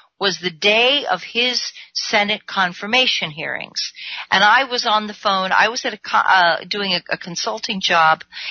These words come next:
and I was at, on the job at the office, and I spoke with my C I A handler by phone, and I said, "You know," uh, we, we were talk-, we were talking, and I said, "Oh, Robert Mueller, he, there's never been a case he doesn't throw."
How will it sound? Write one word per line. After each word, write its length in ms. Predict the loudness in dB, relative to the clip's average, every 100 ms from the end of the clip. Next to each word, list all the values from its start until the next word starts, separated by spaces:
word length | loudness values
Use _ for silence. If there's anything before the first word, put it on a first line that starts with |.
| -2
and 120 | 2
I 100 | 4
was 180 | 4 2
at, 120 | 0 4
on 260 | 6 6
the 80 | 2
job 340 | 0 4 4 4
at 140 | 0
the 140 | 0 0
office, 580 | 0 0 -4 -4 -6 -10 -16 -12 0
and 100 | 4
I 120 | 4
spoke 380 | 2 -2 -2 -4
with 120 | -6
my 120 | -4
C 260 | -2 -2 2
I 120 | 2 2
A 40 |
handler 320 | 2 0 0
by 160 | 0 0
phone, 400 | 0 0 0 -2 -8 -12 -12 0
and 120 | 2
I 100 | 2
said, 240 | 0 -8
"You 80 | -4
know," 240 | 0 0 -2 -14 -20 -20 _ 2
uh, 260 | 4 4 2
we, 140 | -6
we 160 | -6 -4
were 140 | -4
talk-, 420 | 0 4 2 0
we 140 | -6 -4
were 100 | -2
talking, 400 | 2 0 0 -2
and 80 | 0
I 80 | 0
said, 240 | 0 4
"Oh, 260 | 6 6 4
Robert 400 | 4 4 2 -4
Mueller, 420 | -4 -2 2 2
he, 120 | 2
there's 260 | 0 0 2
never 300 | 2 2 0
been 180 | 0 -2
a 80 |
case 400 | -2 0 0 -2
he 140 | -8 -4
doesn't 400 | -2 -2 -6 -12
throw." 480 | -2 2 4 2